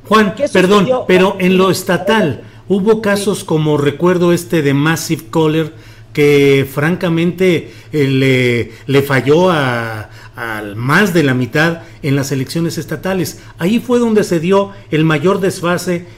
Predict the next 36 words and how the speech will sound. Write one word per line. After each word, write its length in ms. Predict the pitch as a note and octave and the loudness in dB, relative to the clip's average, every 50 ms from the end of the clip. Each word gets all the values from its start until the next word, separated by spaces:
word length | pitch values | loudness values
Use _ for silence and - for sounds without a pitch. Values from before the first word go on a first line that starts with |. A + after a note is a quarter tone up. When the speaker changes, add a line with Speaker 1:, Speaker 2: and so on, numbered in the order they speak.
| - | -8
Speaker 1:
entre 200 | - C#3+ C3 C#3 | -6 -6 -4 -2
las 180 | C#3 C3 A#2+ - | -2 -4 -4 -6
encuestas 400 | D3 A2 - E3 D#3+ E3 F3+ D3+ | -8 -6 -4 -4 -4 -2 -4 -4
de 60 | C#3+ D3 | -4 -4
opinión 400 | - C3+ C3+ D3 D#3 D#3+ D#3+ D#3+ - - - - | -4 -4 -2 -2 -2 -2 -4 -6 -12 -20 -10 -6
y 80 | C#3+ C3 | -4 -2
los 200 | B2 C3 A#2+ - | -2 -2 -2 -4
Speaker 2:
A 60 | F#3 | -4
ver, 120 | G3 G3+ | -2 -2
Speaker 1:
resultados 400 | E3 D3 E3 G3+ A3+ A3+ - - - | -2 -2 -2 -2 -4 -6 -8 -12 -8
en 80 | - C#3+ | -6 -4
lo 80 | D3 C#3 | -4 -4
estatal. 320 | C3+ D3+ C#3 D3+ F#3 G#3+ | -4 -6 -6 -4 -4 -4
Speaker 2:
esto 140 | E4 - - | -6 -4 -4
que 100 | B3+ A#3+ | -4 -4
dices, 480 | A#3+ C#4 - - - D4+ D#4+ - - - | -4 -8 -14 -16 -14 -14 -14 -14 -14 -8
este 340 | - A#3+ B3+ - - D4+ D4+ | -6 -6 -6 -6 -8 -12 -10
que 140 | - B3 A3 | -8 -8 -6
dices 360 | G#3+ A#3+ B3+ A3+ A#3+ C4 G#3+ | -6 -8 -10 -12 -12 -14 -12
y 60 | A3 A#3+ | -14 -14
este 200 | G#3 - A3+ G3 | -12 -12 -14 -12
caso 380 | - A3+ A3+ G#3 - G#3+ F3 - | -10 -10 -10 -10 -10 -12 -12 -12
que 60 | G#3+ | -12
es 100 | G#3 F3+ | -12 -12
muy 180 | G3+ A3 A#3+ | -12 -14 -14
pu-, 440 | G#3+ A3+ B3 B3 - - - - E3 | -14 -14 -18 -20 -20 -20 -16 -12 -10
Speaker 1:
Ujú. 80 | D3 C#3+ | -8 -6
Speaker 2:
lo 100 | D#3 E3 | -6 -6
voy 200 | F3 G#3 B3 B3 | -4 -2 -2 -4
a 20 | |
decir 180 | B3 C4 C4 A3+ | -4 -6 -14 -14
sin 200 | - A#3+ G#3 F#3+ | -12 -12 -12 -12
pelos 440 | - - B3 A#3 A#3+ B3 B3 A#3+ - | -8 -4 -4 -4 -4 -4 -6 -10 -10
en 120 | F#3+ F3 | -10 -8
la 80 | E3 D#3+ | -8 -8
lengua. 440 | E3 F3+ G3 F#3+ F#3 F3 D#3+ - | -6 -6 -8 -8 -10 -10 -12 -14